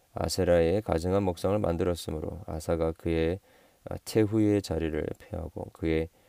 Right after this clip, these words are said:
우상을 찢고 바 기드론 시냇가에서 불살랐으니 산당은 이스라엘 중에서 제하지 아니하였으나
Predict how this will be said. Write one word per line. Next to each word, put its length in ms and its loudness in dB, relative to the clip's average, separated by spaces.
우상을 400 0
찢고 440 -4
바 400 -4
기드론 420 2
시냇가에서 960 -4
불살랐으니 1040 -4
산당은 460 6
이스라엘 540 4
중에서 580 -6
제하지 600 0
아니하였으나 720 -4